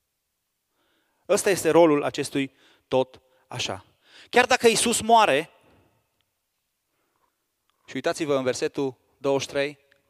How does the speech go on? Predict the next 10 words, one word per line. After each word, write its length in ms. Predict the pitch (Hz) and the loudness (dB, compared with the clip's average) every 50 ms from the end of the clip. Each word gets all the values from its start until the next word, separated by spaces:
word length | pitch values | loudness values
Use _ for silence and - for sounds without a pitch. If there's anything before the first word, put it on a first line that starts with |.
| _ _ _ | _ _ _
și 300 | - - - 123 113 123 131 | -20 -20 -18 -18 -18 -18 -16
o 80 | - 117 | -14 -10
parte 280 | - 139 139 - - | -8 -8 -8 -8 -10
din 120 | 120 123 120 | -14 -10 -6
douăzeci 180 | 127 120 117 | -6 -6 -6
și 60 | - - 135 | -6 -8 -10
patru 140 | 131 123 120 | -10 -10 -10
de 60 | 117 | -14
data 180 | 120 - 120 | -14 -14 -14
trecută. 460 | 113 110 113 - 131 120 - 95 - | -16 -18 -16 -14 -14 -14 -14 -16 -20